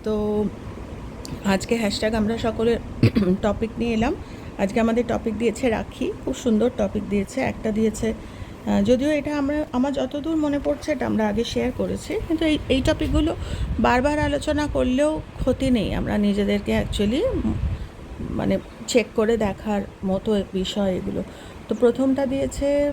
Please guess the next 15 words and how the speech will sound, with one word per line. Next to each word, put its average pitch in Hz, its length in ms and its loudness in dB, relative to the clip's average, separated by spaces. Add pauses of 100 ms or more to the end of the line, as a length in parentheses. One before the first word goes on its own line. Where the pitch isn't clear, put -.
(140)
উম, 226 540 -2
যদি 226 200 4
আমরা 240 200 2
হারানো 214 520 0
কিছু 302 360 -4 (580)
ফেরত 233 280 4 (100)
পেতে 226 480 0 (100)
পাওয়ার 208 300 0
একটা 214 220 -2
জায়গায় 214 420 0
আসি, - 520 -2
তাহলে 220 240 2
আমরা 247 180 2
কি 285 260 -4
ফেরত 190 300 0